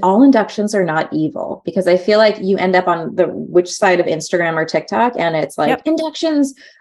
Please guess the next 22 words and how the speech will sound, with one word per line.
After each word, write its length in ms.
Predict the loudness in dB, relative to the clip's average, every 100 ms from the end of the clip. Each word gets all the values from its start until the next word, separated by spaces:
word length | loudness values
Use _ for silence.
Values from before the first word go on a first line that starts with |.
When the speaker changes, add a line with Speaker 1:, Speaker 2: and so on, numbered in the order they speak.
| -2
Speaker 1:
are 200 | 2 4
the 120 | 4
devil, 480 | 0 0 2 4 6
and 100 | 6
you 220 | 6 6
will 80 | 4
have 140 | 0 -2
a 60 |
Speaker 2:
<gasps> 200 | -2 -2
Speaker 1:
C-section. 540 | 4 4 2 -4 -2 -2
Oh 360 | 0 0 -2 0
my 80 | 0
Speaker 2:
Yeah. 160 | -2
Speaker 1:
God." 400 | -2 -2 0 0 -2 _ _ -10 0
And 180 | 2 2
then 120 | 2
the 100 | 2
other 180 | 2 2
ones, 220 | 0 -2
which 180 | -2 0
are 100 | 2
like, 260 | 2 0